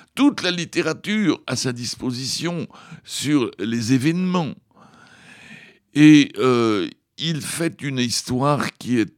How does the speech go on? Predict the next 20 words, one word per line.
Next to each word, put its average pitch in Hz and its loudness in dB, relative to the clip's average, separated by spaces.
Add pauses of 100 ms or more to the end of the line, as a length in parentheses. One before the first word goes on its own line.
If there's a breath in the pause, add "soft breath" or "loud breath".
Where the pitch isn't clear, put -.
tout 170 -4
à 110 -4
fait - -6 (100)
intéressante, 110 -6
même 110 -2 (580 loud breath)
pour 120 0 (120)
le 107 -8
professeur, 110 -2 (440 loud breath)
qui - -12
peut 135 -6 (160)
tirer 156 -4 (400 soft breath)
aujourd'hui 123 0
encore, 156 2
n'est-ce 92 -8
pas, 127 -2
de - -6
ces - -6 (380 loud breath)
descriptions. 151 -4 (640 loud breath)
Par 104 2
exemple, - -6